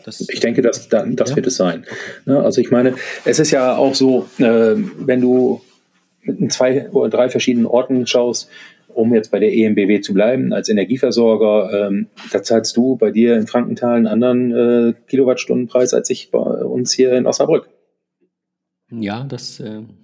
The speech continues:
Speaker 1: das stimmt. Ja.
Speaker 2: Ja, da liegt es dann auch an lokalen Konzessionsabgaben et cetera. Also das ist ja, ähm, wenn man sich mal die Stromrechnung anguckt, was da so alles an Abgaben und, und, äh, Gebühren drin ist, der reine Nutzpreis, der ist ein Scherz, ne?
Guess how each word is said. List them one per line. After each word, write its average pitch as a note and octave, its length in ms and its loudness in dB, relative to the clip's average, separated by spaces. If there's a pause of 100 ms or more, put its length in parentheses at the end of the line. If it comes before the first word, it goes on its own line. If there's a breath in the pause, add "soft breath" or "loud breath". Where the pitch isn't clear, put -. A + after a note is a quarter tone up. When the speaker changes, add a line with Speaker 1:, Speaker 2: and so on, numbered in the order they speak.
(200)
Speaker 1:
das - 120 -16
stimmt. - 260 -20 (320)
Ja. - 80 -20 (360 soft breath)
Speaker 2:
Ja, A2 320 0
da G2 160 4
liegt G#2+ 240 0
es - 100 -4
dann A2 160 0
auch A2+ 260 2
an G#2 200 2 (380 loud breath)
lokalen C3 420 2
Konzessionsabgaben G#2+ 960 2
et A2+ 100 -2
cetera. G2 600 2
Also F#2+ 280 -2
das F#2+ 160 -2
ist - 200 2
ja, G2+ 640 0
ähm, F#2+ 320 -4 (440)
wenn B2 140 -4
man A#2 160 0
sich G#2 160 2
mal A2 140 4
die G2 80 2
Stromrechnung A#2 560 2
anguckt, B2 400 -2
was - 200 -2
da G#2+ 220 -2
so A2 160 0
alles A2 220 2
an G2 120 0
Abgaben G#2+ 600 0
und, G2 340 -2
und, F#2+ 500 -2
äh, G2 140 2
Gebühren G2+ 400 2
drin A#2 220 2
ist, - 260 0 (960 loud breath)
der G#2+ 140 2
reine G#2 240 4
Nutzpreis, G#2 640 0
der F2+ 160 2
ist F#2 140 -2
ein G2 440 -4
Scherz, - 500 -2
ne? - 260 -4